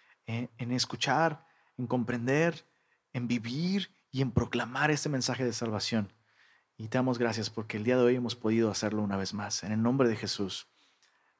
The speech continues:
Amén. Familia bella, estamos despedidos.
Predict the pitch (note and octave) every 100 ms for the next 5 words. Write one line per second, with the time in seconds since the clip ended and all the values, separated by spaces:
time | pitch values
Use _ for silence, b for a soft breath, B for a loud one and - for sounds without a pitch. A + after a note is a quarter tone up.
0 | _ E2 F#2+ G#2+ F#2 - G#2+ B2+ B2+ B2+
1 | C#3 C#3 - b b b b - C3 B2+
2 | A#2 A2 - B2 C3+ C#3+ - -